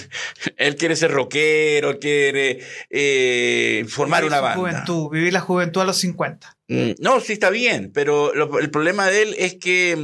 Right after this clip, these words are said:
Speaker 1: mm, yo tengo un reparo con Johnny Depp como cantante, porque no, no, su voz, su timbre de voz como cantante a mí no me agrada. Es como una voz así como que no, no cala, no pega.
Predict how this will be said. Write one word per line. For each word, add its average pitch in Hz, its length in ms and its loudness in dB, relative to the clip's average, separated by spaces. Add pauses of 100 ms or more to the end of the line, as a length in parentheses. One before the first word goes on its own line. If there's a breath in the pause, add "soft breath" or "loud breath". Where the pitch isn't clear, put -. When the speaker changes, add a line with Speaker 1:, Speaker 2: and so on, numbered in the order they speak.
(280)
Speaker 1:
mm, - 80 -20 (380 loud breath)
yo 165 160 0
tengo 240 160 0
un 180 40 0
reparo 175 320 0
con 170 160 -2
Johnny 156 140 0
Depp 165 180 2
como 156 220 0
cantante, 135 540 2
porque 113 600 0
no, 156 440 2
no, 131 220 -2
su 139 140 0
voz, 165 240 2
su - 340 -2
timbre 165 320 0
de 147 40 6
voz 170 300 -2 (380 loud breath)
como 131 200 0
cantante 180 480 0
a 156 60 -2
mí 170 100 2
no 170 60 0
me 156 80 2
agrada. 131 520 0
Es 123 60 -8
como 139 180 -4
una 131 120 0
voz 143 240 0
así 143 200 -2
como 143 240 -2
que 117 460 -4
no, 143 380 -2 (100)
no 151 160 -2
cala, 156 320 2
no 135 100 -4
pega. 160 240 0